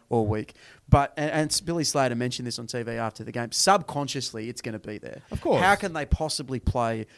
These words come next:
Speaker 1: with the rabid intensity and incredible,
Speaker 2: Yeah,
Speaker 1: uh,
Speaker 2: you
Speaker 1: sort of
Speaker 2: just
Speaker 1: attacking
Speaker 2: can't.
Speaker 1: zeal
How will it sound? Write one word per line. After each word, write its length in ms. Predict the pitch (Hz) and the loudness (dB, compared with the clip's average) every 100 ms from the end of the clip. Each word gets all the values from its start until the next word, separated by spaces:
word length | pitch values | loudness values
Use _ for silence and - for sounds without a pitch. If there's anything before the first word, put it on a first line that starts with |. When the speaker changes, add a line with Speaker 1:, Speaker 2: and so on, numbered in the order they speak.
| _ - | _ -12
Speaker 1:
with 140 | 123 | -4
the 100 | 120 | -2
rabid 480 | 110 113 143 143 131 | 2 4 6 6 2
intensity 680 | 120 110 127 120 - 120 117 | -2 -6 -6 -6 -6 -6 -6
and 120 | 113 | -8
incredible, 880 | 104 - - 135 139 120 123 113 110 | -8 -8 -6 -2 -2 -2 -2 -4 -4
Speaker 2:
Yeah, 220 | 120 117 | -2 -2
Speaker 1:
uh, 40 | 110 | 0
Speaker 2:
you 20 | |
Speaker 1:
sort 160 | 139 123 | -2 -2
of 60 | |
Speaker 2:
just 100 | 160 | -2
Speaker 1:
attacking 300 | - 151 120 | 0 0 0
Speaker 2:
can't. 80 | 120 | -2
Speaker 1:
zeal 420 | 107 120 117 113 | -2 -2 -2 -4